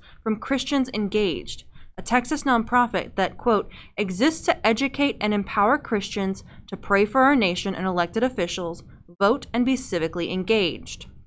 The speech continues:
The reason for this rejection, I R S exempt organization's director, Stephen A. Martin,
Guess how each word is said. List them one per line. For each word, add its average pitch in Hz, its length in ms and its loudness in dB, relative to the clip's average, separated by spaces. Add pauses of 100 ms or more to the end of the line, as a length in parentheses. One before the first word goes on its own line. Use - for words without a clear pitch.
(540)
The 196 100 0
reason 277 440 4
for 214 120 -2
this 170 240 -2
rejection, 165 600 -6 (520)
I 214 220 8
R 294 180 6
S 240 300 4
exempt 196 520 0
organization's 220 760 2
director, 208 640 0 (220)
Stephen 226 500 2
A. 226 220 2
Martin, 190 560 2